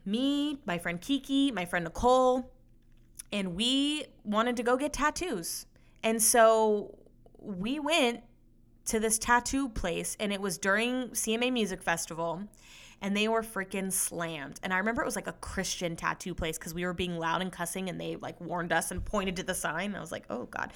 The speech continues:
So that prayer actually fit really perfectly with me talking about this tattoo. So I go in, and I talk to this girl, and I basically bargain, um,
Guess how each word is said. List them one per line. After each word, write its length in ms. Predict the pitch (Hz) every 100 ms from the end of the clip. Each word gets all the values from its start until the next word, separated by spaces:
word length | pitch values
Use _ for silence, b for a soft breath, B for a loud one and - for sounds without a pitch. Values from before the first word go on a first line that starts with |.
| B
So 160 | - 254
that 180 | 285 285
prayer 320 | 285 294 214
actually 320 | 185 - 196
fit 260 | - 214 -
really 180 | 214 214
perfectly 640 | 214 202 196 185 170 170 170
with 160 | 180
me 280 | 185 170 160 -
talking 320 | - 175 170 151
about 180 | -
this 140 | - -
tattoo. 440 | 156 - 165 165 - B B B
So 380 | - 294 254 254
I 240 | 254 320
go 260 | 370 359 349
in, 300 | 240 233 240
and 180 | 220 196
I 120 | 196
talk 240 | 208 214
to 100 | 214
this 180 | 214 214
girl, 340 | - 185 180 -
and 140 | 190
I 60 | 185
basically 440 | 202 220 - 277
bargain, 680 | 196 185 185 180 175 180 214 B B B B - - - - - - - - - -
um, 340 | 190 185 175